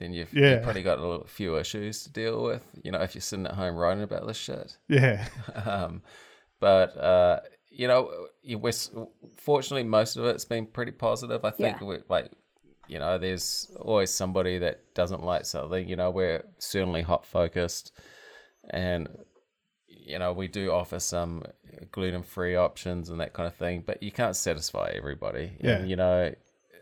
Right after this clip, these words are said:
Speaker 1: at the end of the day, you know, you kinda just gotta look at it and, like, as long as the majority of people are happy, you know, we're, we're pretty sound with that. Uh, and obviously,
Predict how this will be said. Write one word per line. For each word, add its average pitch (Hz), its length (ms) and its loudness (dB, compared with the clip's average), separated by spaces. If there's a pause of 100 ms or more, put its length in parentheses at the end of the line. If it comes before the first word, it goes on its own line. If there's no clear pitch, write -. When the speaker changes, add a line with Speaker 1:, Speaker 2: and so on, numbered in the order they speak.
(480)
Speaker 1:
at 110 160 4
the 92 100 -2
end 87 80 -2
of 85 100 0
the 85 60 -2
day, 90 440 2
you 92 80 -6
know, 87 280 2 (280)
you 90 100 -10
kinda 92 240 0
just - 220 -8
gotta 71 140 -6
look 82 220 -2
at 82 80 0
it 82 220 2
and, 80 160 -6
like, 80 320 2
as 85 280 -4
long 95 200 2
as 87 120 -6
the 98 60 -8
majority 82 480 2
of 80 140 -4
people 80 500 -2
are 76 60 -2
happy, 80 560 -4
you - 80 -12
know, 80 160 -6
we're, 82 260 -6
we're 85 180 -4
pretty - 220 -10
sound 82 380 -2
with 87 140 -6
that. 98 260 -2 (600)
Uh, 87 280 2
and 82 280 -4
obviously, 80 440 -4